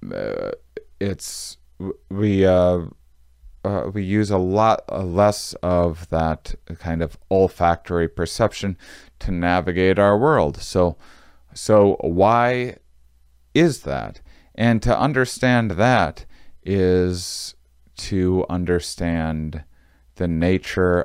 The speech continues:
of, uh, reality that we find ourselves in. And so when I started kind of looking at life this way, it just changed the way that I saw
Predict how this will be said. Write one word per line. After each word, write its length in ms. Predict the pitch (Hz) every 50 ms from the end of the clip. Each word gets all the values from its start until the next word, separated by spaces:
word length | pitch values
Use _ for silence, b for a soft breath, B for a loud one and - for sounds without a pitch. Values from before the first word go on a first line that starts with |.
| - -
of, 720 | 82 82 80 80 78 78 73 82 92 92 - - - - _ _ -
uh, 480 | 80 82 78 78 78 76 76 76 69 - - - -
reality 600 | - 98 104 107 113 123 127 120 110 101 92 98
that 220 | 92 82 92 90 62
we 120 | 87 92
find 340 | - - 143 147 143 123 104
ourselves 560 | 78 69 - - - 71 67 67 - - -
in. 160 | - 58 - - - b b b b b b b b b b b b b b
And 520 | 107 110 110 107 107 104 101 98 90 82 - _ _ _ _ _ _ _ _ _ - _ _ _ _ _ _ _ _ -
so 520 | - - - 135 127 120 120 113 - - _ _ _ _ _ _ - - - _ _ -
when 260 | 113 113 123 135 143
I 140 | 147 147 143
started 480 | 139 - - 131 120 113 107 107 98
kind 200 | - 117 107 101
of 120 | 98 82 95
looking 400 | 95 98 104 104 - 110 101 95
at 160 | 92 76 58
life 360 | 87 101 120 131 127 - -
this 280 | - 92 90 87 - -
way, 300 | 87 87 87 92 98 -
it 200 | - - 95 -
just 260 | - 104 95 - -
changed 640 | - - 107 101 98 98 95 - - - - -
the 100 | - 98
way 240 | 90 92 92 92 90
that 160 | 85 90 87
I 160 | 87 87 87
saw 580 | 85 - - - 95 90 87 87 85 85 85